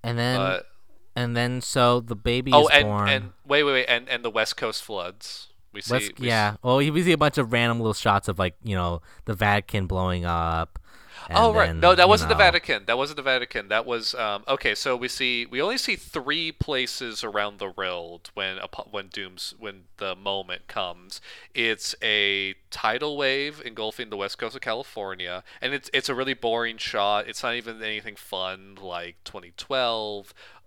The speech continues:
Speaker 2: or, um, like, California sinking into the ocean, anything like that. It's just a static shot,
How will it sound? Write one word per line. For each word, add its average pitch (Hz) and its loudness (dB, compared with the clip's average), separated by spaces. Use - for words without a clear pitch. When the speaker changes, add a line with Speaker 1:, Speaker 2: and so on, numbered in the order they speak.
Speaker 2:
or, 98 -4
um, 90 -4
like, 92 -4
California 95 -8
sinking 98 -12
into 92 -16
the 90 -6
ocean, 90 -10
anything 92 -18
like 90 -14
that. 90 -4
It's - -4
just - 0
a - -10
static 131 4
shot, 113 2